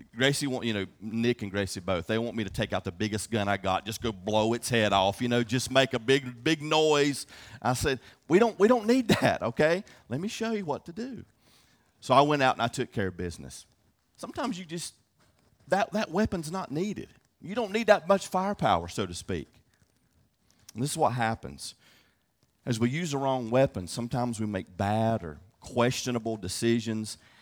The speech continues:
And get this, it leads to physical pain and suffering that a Tylenol or an aspirin will never, never fix. It just won't do it. Take all the medication, you can get all the prescriptions.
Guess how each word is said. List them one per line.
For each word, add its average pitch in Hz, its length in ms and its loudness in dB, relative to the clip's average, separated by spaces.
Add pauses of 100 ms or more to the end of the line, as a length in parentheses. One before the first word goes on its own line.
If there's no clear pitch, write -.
(560)
And 101 100 -10
get 135 200 -2
this, 76 400 -8
it 113 180 0
leads 131 420 0
to - 140 -6
physical 123 580 -4
pain 117 400 -6
and 98 140 -6
suffering 90 720 -6
that 90 160 -4
a 82 60 -10
Tylenol 104 640 -8
or 92 140 -8
an 80 160 -12
aspirin 85 520 -12 (100)
will 85 220 -12
never, 87 640 -10 (160)
never 80 360 -16
fix. - 520 -20 (680)
It 104 100 -10
just - 240 -10
won't - 180 -18
do 98 200 -10
it. - 100 -20 (1700)
Take 95 160 -4
all 107 180 2
the 127 80 -2
medication, 127 800 -2
you 92 60 -8
can 80 60 -10
get 85 100 -4
all 92 160 -2
the - 60 -10
prescriptions. 92 840 -10